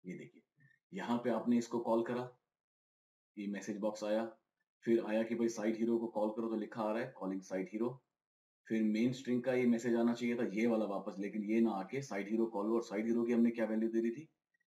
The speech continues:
"मैं हूँ साइड hero तेरा।" उसके बाद वापस से ये वाली string चलेगी, न्यू string की, जो कि value अब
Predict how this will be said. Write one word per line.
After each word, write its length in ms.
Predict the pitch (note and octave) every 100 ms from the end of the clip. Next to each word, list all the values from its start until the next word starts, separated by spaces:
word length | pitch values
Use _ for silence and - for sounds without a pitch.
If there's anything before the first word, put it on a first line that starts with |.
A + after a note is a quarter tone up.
| -
"मैं 140 | G2+
हूँ 80 | G#2+
साइड 260 | - F#2 -
hero 180 | F2+ F2+
तेरा।" 240 | F2 F2
उसके 400 | D2+ F#2+ F#2+ G#2+
बाद 260 | F#2+ G#2+ -
वापस 360 | E2+ E2+ G#2+ -
से 220 | G#2 B2+ - _ _ _ _ _ _
ये 180 | F2+ G#2+
वाली 220 | G#2 G#2
string 300 | G2 - G2
चलेगी, 440 | G2 F#2+ G2 A#2+ A#2+
न्यू 280 | F2+ G2 G#2+
string 280 | - G#2 G#2+
की, 120 | A#2+
जो 140 | F#2+
कि 140 | F2 F#2
value 360 | E2+ E2 F#2
अब 200 | G2+ A#2+